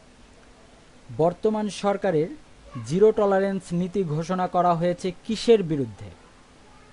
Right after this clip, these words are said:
সন্ত্রাস ও জঙ্গিবাদের বিরুদ্ধে।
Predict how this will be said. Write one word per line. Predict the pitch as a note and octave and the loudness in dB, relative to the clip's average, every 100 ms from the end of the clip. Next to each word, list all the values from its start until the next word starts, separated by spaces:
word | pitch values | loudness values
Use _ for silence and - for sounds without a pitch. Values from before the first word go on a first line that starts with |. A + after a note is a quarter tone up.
| - - - - - | -20 -20 -20 -20 -14
সন্ত্রাস | - F#3 F#3 G3+ G3+ G3+ - | -4 -2 -2 0 -2 -2 -6
ও | F3+ D3+ F#3+ - - B2 | 0 0 0 -6 -14 -6
জঙ্গিবাদের | D3 F#3+ F#3 F3+ D#3+ D#3 | -2 0 0 2 4 2
বিরুদ্ধে। | A#2+ B2 A2 - | 2 -4 -6 -14